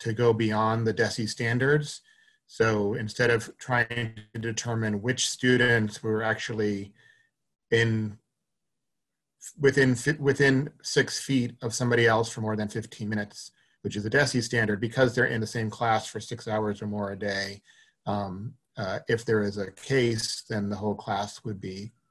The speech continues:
quarantined for the fourteen days. So it, it is a more conservative standard. It's the standard that most school systems are going with,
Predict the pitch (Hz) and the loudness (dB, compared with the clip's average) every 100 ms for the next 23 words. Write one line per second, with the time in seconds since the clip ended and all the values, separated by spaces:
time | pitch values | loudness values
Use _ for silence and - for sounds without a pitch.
0 | _ _ - 135 - 107 95 92 107 95 | _ _ -16 -14 -8 -6 -6 -6 -8 -8
1 | 98 - 98 98 101 95 - 101 95 98 | -10 -12 -12 -10 -10 -10 -10 -8 -6 -6
2 | 98 101 - _ - - _ 123 123 - | -8 -16 -20 _ -20 -20 _ 4 4 6
3 | 151 151 139 127 123 120 120 117 123 113 | 8 8 6 6 4 2 4 4 4 2
4 | 131 123 127 120 - 110 - 117 110 107 | 2 4 4 2 -2 -6 -2 2 2 0
5 | 101 107 - - 110 107 110 110 107 110 | -2 -4 -6 -8 -8 -8 -8 -8 -6 -4
6 | 107 107 113 120 - | -2 -2 -2 -4 -6